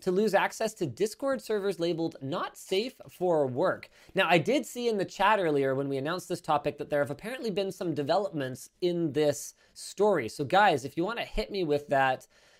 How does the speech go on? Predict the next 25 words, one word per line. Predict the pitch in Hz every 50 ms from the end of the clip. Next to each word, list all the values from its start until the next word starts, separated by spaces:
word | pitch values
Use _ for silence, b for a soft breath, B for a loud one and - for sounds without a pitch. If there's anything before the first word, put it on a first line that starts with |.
| b b
in | - 156 160 160 156 135
the, | 151 156 156 156 156
uh, | 147 139
Floatplane | 131 - - 175 180 - 127 - 202 170 147 139 127
chat, | - - 151 127 120 123 -
let | 139 170
me | 190 226 220
know | 180 170 170 180 190
if | 160 143 -
there's | - 143 127
stuff | - - 170 160 -
that | - 147
has | 139 143 127 -
changed. | _ - - 170 175 202 233 214 -
In | 170
the | 151 151
meantime, | 165 226 277 262 214 - 185 165 160 160 151 b b b b b
let's | - 165 214 - -
go | - 208 208 196
through | 190 - - 190 180 175
what | 156 165 165 165
the | - 175 - -
initial | 165 147 151 170 196 196 - - 175
situation | 151 - 156 147 - - 139 127 120 117 - - 123
was. | 110 101 90 82 - -